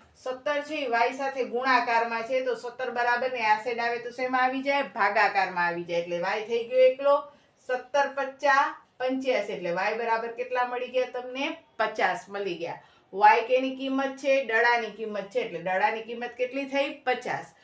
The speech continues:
હવે જે વાય મળ્યો એ આપણે સમીકરણ એકમાં મૂકશું, કારણ કે સમીકરણ એકમાં આપણે પહેલેથી એક્સ એકલું કરીને રાખ્યું છે, તો આ એક્સમાં, આ એક્સની વેલ્યુ શોધવા માટે આપણે એમાં વાયની કિંમત મૂકશું. એટલે પરિણામ એકમાં, હંમેશા પરિણામ એકમાં જ આપણે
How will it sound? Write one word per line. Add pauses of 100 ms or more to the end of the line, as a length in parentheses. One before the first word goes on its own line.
(260)
હવે
જે
વાય
મળ્યો
એ
આપણે
સમીકરણ
એકમાં
મૂકશું,
કારણ
કે
સમીકરણ
એકમાં
આપણે
પહેલેથી
એક્સ
એકલું
કરીને
રાખ્યું
છે, (360)
તો
આ
એક્સમાં,
આ
એક્સની
વેલ્યુ
શોધવા
માટે
આપણે
એમાં
વાયની
કિંમત
મૂકશું. (300)
એટલે
પરિણામ
એકમાં,
હંમેશા
પરિણામ
એકમાં
જ
આપણે